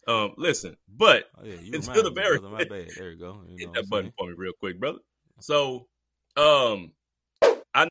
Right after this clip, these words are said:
Speaker 1: what it, there it goes. Okay, so fear, no. We shouldn't fear any of it. And that's what the media is trying to get us to do.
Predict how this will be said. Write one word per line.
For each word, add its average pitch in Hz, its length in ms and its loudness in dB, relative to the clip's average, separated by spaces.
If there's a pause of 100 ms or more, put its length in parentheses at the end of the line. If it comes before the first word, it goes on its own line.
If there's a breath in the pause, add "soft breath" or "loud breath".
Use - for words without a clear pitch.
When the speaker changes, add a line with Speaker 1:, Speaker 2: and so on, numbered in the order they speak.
(120)
Speaker 1:
what 131 160 -6
it, 104 180 -10
there 110 200 2
it 85 80 -8 (100)
goes. - 240 -10
Okay, 113 400 2 (100)
so 143 540 0 (480)
fear, 214 480 0
no. 110 400 -2
We 123 120 -10
shouldn't 156 300 -8
fear 139 180 -2 (100)
any 120 180 -2
of 90 140 -2
it. 92 60 -8
And 107 120 -6
that's 151 180 -2
what 165 180 -4
the 120 100 -4
media 127 320 -4
is 110 120 -6
trying 131 220 -6
to 113 80 -8
get 113 160 -6
us 110 100 -8
to 110 80 -10
do. 104 160 -6